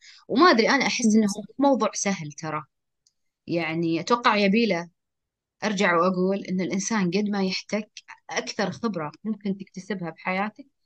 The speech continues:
Speaker 1: إنك تحتك بناس كثير.
Speaker 2: بالضبط،
Speaker 1: وبعدين
Speaker 2: صح.
Speaker 1: مفهوم الكثير مو إنه والله أحتك بمية شخص.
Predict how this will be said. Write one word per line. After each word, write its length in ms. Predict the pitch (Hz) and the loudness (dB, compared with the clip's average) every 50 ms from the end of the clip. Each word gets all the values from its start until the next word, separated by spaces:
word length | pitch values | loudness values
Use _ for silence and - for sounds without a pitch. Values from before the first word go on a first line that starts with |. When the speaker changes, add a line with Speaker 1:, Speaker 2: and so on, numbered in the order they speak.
| _ _ _ _ _ - | _ _ _ _ _ -2
Speaker 1:
إنك 220 | 339 381 349 - - | 0 0 0 0 -2
تحتك 460 | 285 277 - - 302 302 - _ - | -4 -6 -4 -6 -6 -6 -6 _ -6
بناس 400 | 208 180 185 214 233 226 220 - - | -4 -2 -2 -2 -2 -4 -6 -10 -14
كثير. 420 | - 180 - - 175 175 175 175 175 _ _ _ _ _ _ _ _ _ _ _ _ _ _ _ _ _ _ _ _ _ _ _ _ _ _ - | -16 -16 -12 -10 -10 -8 -8 -10 -12 _ _ _ _ _ _ _ _ _ _ _ _ _ _ _ _ _ _ _ _ _ _ _ _ _ _ 4
Speaker 2:
بالضبط، 200 | 269 330 302 240 | 6 6 6 6
Speaker 1:
وبعدين 220 | 220 208 247 302 | 6 4 4 4
Speaker 2:
صح. 240 | - 294 285 - - 247 | 2 2 2 2 2 2
Speaker 1:
مفهوم 480 | 254 247 - - 240 294 370 381 349 | 2 2 0 0 2 2 4 4 4
الكثير 600 | 294 - - - 254 254 - 311 320 302 269 220 | 2 0 0 -2 -2 0 0 2 2 4 4 2
مو 360 | 220 240 294 359 381 370 320 269 | 2 2 2 2 2 2 2 2
إنه 280 | 247 240 233 220 220 | 2 2 2 0 0
والله 200 | 220 214 208 214 | -2 -2 -2 -4
أحتك 440 | 202 - - - - 247 254 - 208 | -4 -4 -6 -6 -6 -6 -6 -6 -6
بمية 240 | 170 175 190 208 202 - | -2 0 0 0 -2 -2
شخص. 680 | - - - 208 202 185 - - - - - - - | -2 -2 -2 -2 -4 -6 -8 -12 -14 -14 -14 -14 -18